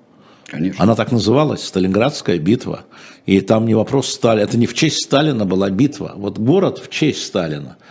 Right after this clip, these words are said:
Speaker 2: а битва была не в честь Сталина, понимаете? А, и название метро не в честь Сталина. Вот так я к этому и отношусь. Ну и могу, а, ответить на ваш вопрос, Жен. Я не живу в Париже.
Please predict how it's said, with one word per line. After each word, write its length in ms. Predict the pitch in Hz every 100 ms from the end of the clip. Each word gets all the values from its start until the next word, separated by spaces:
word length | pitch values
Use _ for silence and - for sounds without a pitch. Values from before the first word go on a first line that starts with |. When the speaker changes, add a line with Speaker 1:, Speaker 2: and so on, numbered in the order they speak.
| - -
Speaker 2:
а 140 | 110
битва 320 | 104 190 196
была 280 | 107 98 90
не 140 | 92
в 100 | 156 -
честь 360 | 175 120 -
Сталина, 440 | - 98 92 85 - -
понимаете? 540 | - 76 110 156 - - - - - -
А, 260 | - 98 98 101
и 120 | 120
название 500 | 123 123 139 123 110
метро 320 | 113 135 175
не 140 | 143
в 80 | 120
честь 360 | - 165 143 -
Сталина. 520 | - 107 95 71 76 - - - - - _
Вот 200 | 90 104
так 240 | - 170
я 160 | 127 135
к 80 | 135
этому 340 | 131 175 123
и 20 | 104
отношусь. 640 | - 98 98 - 87 -
Ну 220 | 120 170 185
и 160 | 127
могу, 580 | 107 104 107 107 107 92 - - -
а, 280 | 95 98 95
ответить 280 | 98 107 101
на 80 | 101
ваш 120 | -
вопрос, 300 | 104 135 131
Жен. 360 | 110 98 98 92
Я 140 | 98
не 100 | 104
живу 240 | 95 104 87
в 80 | -
Париже. 540 | 92 87 80 - -